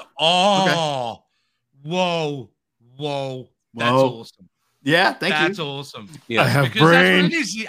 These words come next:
Speaker 1: A I is gonna take over the Texas class, correct?
Speaker 2: Yes.
Speaker 3: We have,
Speaker 2: Yep.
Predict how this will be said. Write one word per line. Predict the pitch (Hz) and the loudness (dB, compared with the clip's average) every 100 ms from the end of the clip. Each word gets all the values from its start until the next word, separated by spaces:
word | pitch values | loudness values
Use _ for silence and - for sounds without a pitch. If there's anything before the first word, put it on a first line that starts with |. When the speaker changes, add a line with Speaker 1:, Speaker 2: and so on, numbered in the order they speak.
| 196 | -2
Speaker 1:
A | 233 | 0
I | 247 233 | 0 0
is | 233 | -2
gonna | 226 208 | -6 -10
take | - 214 | -8 -8
over | 226 214 | -8 -8
the | 220 | -10
Texas | - 262 - 247 | -14 -14 -16 -20
class, | - 185 127 - | -8 -6 -6 -10
correct? | 165 190 277 | -10 -8 -2
Speaker 2:
Yes. | 147 151 131 131 | 0 0 -2 -4
Speaker 3:
We | 151 | -4
have, | 147 175 | 0 2
Speaker 2:
Yep. | 170 | 2